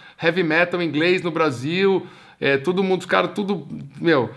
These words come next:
fé, quem tava fazendo isso, não tinha um exemplo de cara bem-sucedido nisso, tinha um, né? Hoje em dia todo mundo, é, meu, vai no, ah, o cara ganhou tanta grana, eu vou fazer isso também e tal, né? Então, é...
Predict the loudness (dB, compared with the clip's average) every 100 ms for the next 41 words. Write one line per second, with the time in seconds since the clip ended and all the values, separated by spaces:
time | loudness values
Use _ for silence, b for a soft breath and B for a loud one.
0 | B -12 2 2 4 0 4 4 4 2
1 | 2 -2 -2 -2 0 0 2 2 4 4
2 | 4 0 0 -6 0 0 0 -2 -4 -4
3 | -2 -2 -2 -2 -2 -4 -8 -20 _ _
4 | _ _ _ 0 4 4 4 -2 -20 _
5 | _ _ -2 -2 -2 B B 0 2 4
6 | 4 4 4 4 4 4 2 0 0 2
7 | 2 4 2 2 2 0 0 0 0 -2
8 | -2 0 0 -2 -4 -2 -4 -2 0 0
9 | -2 -4 -4 0 0 0 -4 -4 -4 -4
10 | -6 -8 -8 -14 B B B B -10 -8
11 | -2 0 2 0 0 -2 -4